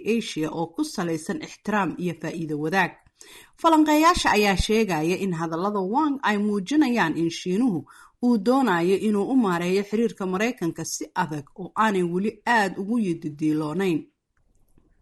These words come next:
Marka laga soo tago in la miisaamo xiriirka laba geesoodka ah ee uu la leeyahay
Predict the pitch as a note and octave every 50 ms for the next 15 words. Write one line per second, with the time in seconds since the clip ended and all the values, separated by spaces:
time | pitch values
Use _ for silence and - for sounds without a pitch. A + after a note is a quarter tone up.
0 | _ _ _ _ _ _ - C#4+ G4 G4+ G4+ - D4 C4 B3 A#3+ C#4+ C#4 - -
1 | A3 A3 A3 A3 E3+ D3+ D3 F3+ F#3+ - A#3 B3 A#3 G#3+ F#3+ F3+ F3 F3 D#3+ D#3
2 | - - E3+ E3 F3+ G3 F#3+ - G#3 G#3+ B3 A3+ F3+ - G3 F#3 F#3 E3+ F3 E3+
3 | E3 E3 F3 E3+ E3 - B3+ A#3+ G#3 - - - D3+ F#3+ G#3 - - F3+ F3+ F3
4 | - F#3 F#3+ G3+ A#3 B3+ C4 A#3 G3 E3+ E3 E3+ E3+ F3 G3+